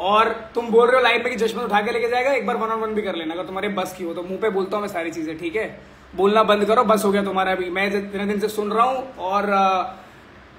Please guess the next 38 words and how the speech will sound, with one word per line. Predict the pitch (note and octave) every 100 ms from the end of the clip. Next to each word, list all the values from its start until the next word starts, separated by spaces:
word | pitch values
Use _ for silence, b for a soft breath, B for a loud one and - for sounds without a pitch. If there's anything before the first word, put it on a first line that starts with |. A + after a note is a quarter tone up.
| - -
ठंडा | G3+ A3+
पड़ा | A#3 A#3+
हूँ, | C4 C4
सारी | A3 A3+
चीज़ें | A3 A3+
नहीं | G#3 A3
बोल | A#3 A#3+
रहा | C#4+
हूँ, | C4+
इसका | - A3+
मतलब | A#3 A#3+
मुझे | A3+ A3
मजबूर | A3 G3+ F#3+ A#3+
मत | G#3 G3
करो | E3
बस, | D#3 D#3 -
ठीक | F#3
है? | B3 G3 - - - - - - -
Ideal | E3+ G#3+ A#3+
match | A#3+ A#3+ G3
बने | A#3+ C#4
हो, | D4
बढ़िया, | G#3+ A#3 C4
खुश | G#3 G3+
रहो, | A3+ C4+
तुमको | - A#3+
vote | A3 G#3+ G#3+
भी | A3
दिया | A3
मैंने, | A3 A3 C#4 - - - - - -
thank | F#3+ G#3
you | A#3
बोल | A3
देना | A3+ A#3+
कभी | A3+
time | G#3+ F#3 F#3
मिलेगा | F3+ F3
तो। | D#3+